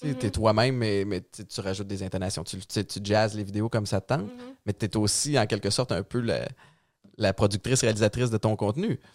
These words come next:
Speaker 2: Ouais. Ben, moi, c'est ça, tu sais, depuis que j'ai quatre ans, c'est mon rêve ultime, tu sais, de, d'être actrice, tu sais, d'être à la télé.
Speaker 1: Ouais.
Speaker 2: De, tu sais, c'est pour ça que j'ai tout le temps tout fait mes études en cinéma, en théâtre, en impro, en n'importe quoi, tu sais. Fait que ça, c'est vraiment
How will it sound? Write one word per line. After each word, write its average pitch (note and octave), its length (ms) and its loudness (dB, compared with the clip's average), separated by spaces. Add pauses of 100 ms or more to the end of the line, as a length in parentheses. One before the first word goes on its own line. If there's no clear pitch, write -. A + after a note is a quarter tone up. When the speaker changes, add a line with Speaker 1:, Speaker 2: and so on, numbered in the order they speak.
Speaker 2:
Ouais. D4 340 -8 (400)
Ben, C4+ 240 0 (340)
moi, C#4 220 2
c'est D4 160 -8
ça, D4 200 -4
tu C#4+ 160 -8
sais, C#4 320 -4
depuis A#3 300 -4
que C#4 60 -8
j'ai B3+ 120 -6
quatre A3+ 360 -4
ans, C#4+ 100 0
c'est C4+ 120 -8
mon A3 160 -4
rêve A#3 260 -4
ultime, A#3+ 420 -8
tu A#3+ 80 -14
sais, A#3+ 100 -4
de, G#3 220 -6 (380)
d'être G#3+ 220 -8
actrice, - 440 -12
tu - 60 -16
sais, - 80 -10
d'être A3 240 -10
à F#3+ 60 -8
la F3+ 120 -8
télé. G3 480 -16
Speaker 1:
Ouais. G3 80 -4
Speaker 2:
De, F#3+ 60 -6
tu - 80 -16 (360)
sais, A#3 120 -20
c'est - 80 -20
pour A3 140 -12
ça B3+ 120 -6
que B3 60 -4
j'ai A#3+ 120 -6
tout A#3 120 -8
le A3+ 60 -6
temps A#3+ 260 -6 (240)
tout C4+ 240 -2
fait A3+ 260 -6
mes G#3+ 220 -10
études G#3+ 320 -8
en G#3+ 120 -8
cinéma, G#3 500 -10
en - 20 -20
théâtre, - 520 -16
en G3+ 120 -14
impro, G3 440 -20 (140)
en B3 40 -20 (440)
n'importe A3+ 340 -6
quoi, A3+ 200 -4
tu - 60 -14
sais. C4 180 -6
Fait A#3+ 160 -6
que - 40 -18
ça, - 280 -4
c'est C4 140 -4
vraiment A3+ 420 -2